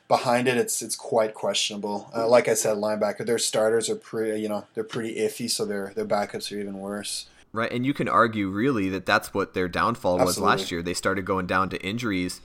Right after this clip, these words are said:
Speaker 2: and now all of a sudden you're going, you know, you're starting to lose games 'cause you, you lost two or three key guys and you don't have the depth to back it up, so.
Speaker 1: Absolutely.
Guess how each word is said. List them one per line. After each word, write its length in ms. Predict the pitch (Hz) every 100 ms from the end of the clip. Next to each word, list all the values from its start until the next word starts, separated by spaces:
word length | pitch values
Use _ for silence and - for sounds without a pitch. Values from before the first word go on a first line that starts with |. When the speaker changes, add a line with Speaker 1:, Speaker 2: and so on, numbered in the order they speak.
| - - - -
Speaker 2:
and 180 | 95
now 180 | 95 98
all 140 | 95 95
of 60 |
a 80 | 92
sudden 360 | - 98 92 90
you're 140 | 90
going, 460 | 90 92 90 90 92 -
you 140 | 90
know, 240 | 90 90 -
you're 120 | 90
starting 260 | - 101 92
to 80 |
lose 220 | 92 90 -
games 360 | 87 139 120
'cause 200 | - 92
you, 160 | 95 90
you 80 | 95
lost 300 | 92 92 -
two 120 | 107
or 80 | 92
three 240 | - 92
key 300 | 90 - 101
guys 400 | 87 98 98 92
and 100 | 92
you 60 | 90
don't 160 | 95
have 160 | - 82
the 80 | 85
depth 320 | 90 82 -
to 60 | 78
back 240 | 82 -
it 40 |
up, 160 | - 127
so. 160 | - 113
Speaker 1:
Absolutely. 260 | 107 104